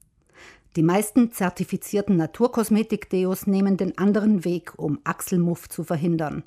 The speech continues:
Sie unterdrücken nicht das Schwitzen, sondern wirken den geruchsbildenden Bakterien entgegen. Mit ätherischen Ölen, Silber und oder Alkohol. In Deo-Cremes erfüllt Natron diesen Zweck.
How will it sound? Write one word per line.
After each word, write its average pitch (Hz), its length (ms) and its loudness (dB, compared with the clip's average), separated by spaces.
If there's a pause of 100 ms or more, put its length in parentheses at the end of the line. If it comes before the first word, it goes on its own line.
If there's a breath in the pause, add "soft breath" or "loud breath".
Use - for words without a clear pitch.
(320 loud breath)
Sie 180 120 -2
unterdrücken 220 640 2
nicht 180 240 0
das - 160 -6
Schwitzen, - 480 -2 (220 soft breath)
sondern 208 480 2
wirken 214 400 0
den 185 200 4
geruchsbildenden 185 920 0
Bakterien 180 640 0
entgegen. 156 540 -4 (400 loud breath)
Mit 156 160 -2
ätherischen 202 640 -4
Ölen, 185 460 2 (180)
Silber 226 560 -2 (160)
und 214 400 0
oder 175 300 -2
Alkohol. 151 580 -6 (840 loud breath)
In 170 220 2
Deo-Cremes 233 760 0
erfüllt 220 460 -6
Natron 170 640 0
diesen 156 300 -4
Zweck. - 420 -12